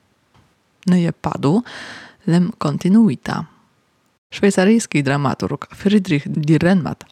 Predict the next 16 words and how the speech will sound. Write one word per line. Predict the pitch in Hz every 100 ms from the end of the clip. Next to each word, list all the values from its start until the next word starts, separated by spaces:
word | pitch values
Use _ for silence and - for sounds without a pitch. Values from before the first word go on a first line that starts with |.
| -
rozkrywa | 151 - - 214 143 -
podla | 127 127
reżysera, | 135 139 139 - 180 156
który | - 175 160 147
w | 143
nowej | 170 156 131
piesie | - 156 147
robił | 147 147 147
i | - 147
dramaturgię, | 151 147 - 139 151 208 180 -
a | 131
wyber | 131 175 151 -
scenicznej | - 151 151 - 143
muzyki, | 139 147 151 - 254 - - - - 190
miru | 190 233 202
absurdności, | - - - 165 143 165 175 - - 85